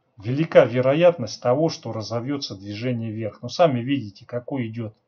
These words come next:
здесь пробой, э, рост объема и, соответственно, вероятность того, что все это пойдет наверх, она больше, чем если мы сегодня получим откат. То есть даже если сегодня будет откат, э, в евро-рубле, то, скорее всего, это будет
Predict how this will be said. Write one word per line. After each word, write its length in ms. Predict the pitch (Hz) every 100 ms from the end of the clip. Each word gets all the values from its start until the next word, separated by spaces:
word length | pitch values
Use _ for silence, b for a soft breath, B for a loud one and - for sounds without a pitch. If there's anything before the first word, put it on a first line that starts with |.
| _
здесь 580 | 113 104 120 120 - - _
пробой, 540 | 120 127 135 175 170 - _ _ _ _ _
э, 220 | 110 110
рост 280 | 123 135 -
объема 560 | 123 127 170 156 113 104
и, 140 | 143
соответственно, 580 | 117 123 120 156 147 120
вероятность 480 | 110 127 135 120 -
того, 180 | 127 127
что 140 | -
все 200 | 104 131
это 120 | 123
пойдет 400 | 110 117 120 123
наверх, 380 | 113 127 165 165
она 180 | 117 120
больше, 400 | 117 156 165 -
чем 240 | - 113 117
если 280 | 139 -
мы 280 | 110 127 127 _ _ _ _ _ _
сегодня 500 | - 123 151 139 113
получим 500 | 110 127 139 123 127
откат. 520 | 131 - 135 117 - _ _ _
То 60 | 120
есть 120 | 107
даже 220 | 165 151
если 200 | 151 139 131
сегодня 380 | - 147 117
будет 360 | 117 139 117 117
откат, 420 | 123 - 131 - - _ _ -
э, 40 |
в 220 | 107 104 107
евро-рубле, 680 | 135 113 117 123 139 180
то, 120 | - 110
скорее 320 | - 127 151
всего, 260 | - 123
это 160 | 117 113
будет 360 | 117 143 123